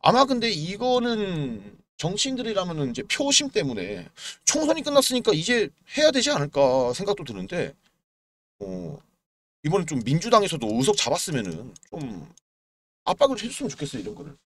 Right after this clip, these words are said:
어, 주식하는 입장에서, 투자판에서. 아무튼 지금 결론은, 어, 우리가 돈 벌기 장-, 정말로 힘든 장이고,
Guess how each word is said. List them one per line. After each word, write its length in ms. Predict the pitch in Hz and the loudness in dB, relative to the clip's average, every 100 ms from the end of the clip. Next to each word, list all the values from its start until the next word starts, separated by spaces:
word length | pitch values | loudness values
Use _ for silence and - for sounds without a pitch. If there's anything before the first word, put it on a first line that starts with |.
| _ _ | _ _
어, 100 | 113 | -8
주식하는 360 | - 151 156 117 | -6 -4 -4 -4
입장에서, 340 | - 110 87 | -6 -10 -10
투자판에서. 920 | - - 139 120 113 110 - 156 - - _ _ _ _ - - | -18 -8 -2 0 -2 -4 -10 -12 -14 -20 _ _ _ _ -20 -6
아무튼 600 | - 185 208 202 185 160 - _ _ _ _ _ | 0 2 6 6 6 -2 -10 _ _ _ _ _
지금 340 | - 175 185 | -2 4 4
결론은, 520 | 151 143 139 151 202 262 | 6 6 8 6 0 -6
어, 100 | - | -6
우리가 340 | 92 95 131 131 | -4 -2 0 0
돈 160 | 123 | 2
벌기 440 | 139 151 - 147 135 | 0 0 -4 -4 -4
장-, 440 | - 104 135 147 | -4 -4 0 0
정말로 380 | - 117 202 202 | -2 0 2 2
힘든 240 | 180 185 | 0 -6
장이고, 460 | 165 98 85 143 | -6 -8 -10 -16